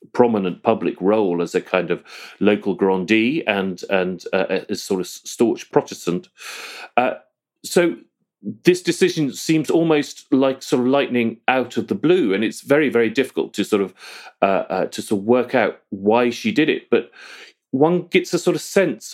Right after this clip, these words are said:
of a young woman trying to find her place in the world. Uh, and so, you know, who is she talking to? What communities is, uh, has welcomed her into Chester? And,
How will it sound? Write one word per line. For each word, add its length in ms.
of 320
a 80
young 420
woman 300
trying 380
to 80
find 300
her 100
place 400
in 60
the 60
world. 360
Uh, 340
and 300
so, 240
you 100
know, 100
who 320
is 120
she 260
talking 420
to? 200
What 440
communities 840
is, 440
uh, 160
has 220
welcomed 560
her 240
into 280
Chester? 640
And, 300